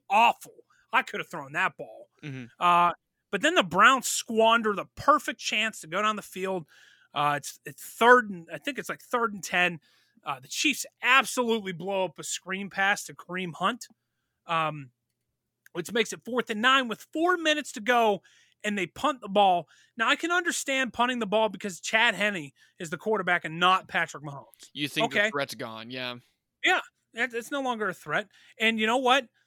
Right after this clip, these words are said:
Speaker 1: Um, Chad Henne on third down makes a scramble. Boy, he put his nuts in a wheelbarrow there,
Speaker 2: Dude,
Speaker 1: didn't he?
Speaker 2: he took a freaking shot on that, too.
Speaker 1: Yes, he did.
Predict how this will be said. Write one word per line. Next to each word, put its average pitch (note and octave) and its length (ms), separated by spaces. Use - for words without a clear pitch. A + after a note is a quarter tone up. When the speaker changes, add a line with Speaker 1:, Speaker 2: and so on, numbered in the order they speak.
Speaker 1:
Um, F#3+ 440
Chad B3 300
Henne A#3+ 440
on F3+ 120
third A3+ 340
down A3 380
makes G3 240
a E3+ 40
scramble. A3 760
Boy, F#3+ 220
he A3 60
put A3 200
his D3+ 120
nuts F#3 280
in E3+ 60
a D3+ 40
wheelbarrow D#3 540
there, D#3 180
Speaker 2:
Dude, C#3 100
Speaker 1:
didn't E3 140
he? F3 140
Speaker 2:
he E3 160
took E3+ 200
a - 20
freaking B2 380
shot - 760
on A#2 240
that, A#2+ 240
too. C#3+ 140
Speaker 1:
Yes, G#3 220
he G#3+ 140
did. F#3 280